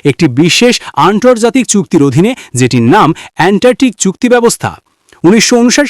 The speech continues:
সালে স্বাক্ষরিত এই চুক্তির মূল লক্ষ্য ছিল মহাদেশটিকে শান্তিপূর্ণ উদ্দেশ্যে ও বৈজ্ঞানিক গবেষণার জন্য সংরক্ষিত রাখা। এখানে কোনো সামরিক ঘাঁটি স্থাপন করা যায় না,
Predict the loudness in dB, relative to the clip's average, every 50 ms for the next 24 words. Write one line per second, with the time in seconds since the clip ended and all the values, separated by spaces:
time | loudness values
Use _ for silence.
0 | -2 -2 -2 -2 -2 0 0 -2 -2 0 -2 -2 -2 0 0 0 -2 -2 -2 -4
1 | -6 -4 -2 -2 0 2 2 2 4 2 4 4 2 0 0 -2 -4 0 0 2
2 | 2 2 0 -2 -6 -8 -2 0 0 2 2 2 0 0 0 -2 0 0 0 -2
3 | -4 -10 -8 -4 -2 0 0 0 0 0 -2 0 0 0 0 2 2 2 0 0
4 | 0 0 0 0 0 2 0 0 0 0 -4 -10 -4 -2 -2 0 2 2 2 2
5 | 2 0 0 0 0 0 2 0 0 0 0 0 0 -2 -2 -2 0 0 0 0
6 | 0 -2 -2 0 0 0 2 2 0 -2 -2 -4 0 0 2 0 0 -2 -4 -10
7 | -10 -12 _ _ _ _ _ -4 -4 -2 0 0 0 0 0 0 0 0 0 -2
8 | -2 0 2 2 2 0 0 -2 -4 -2 -2 -4 -4 -2 -4 -4 -2 -2 -2 0
9 | 2 2 2 2 2 0 2 2 0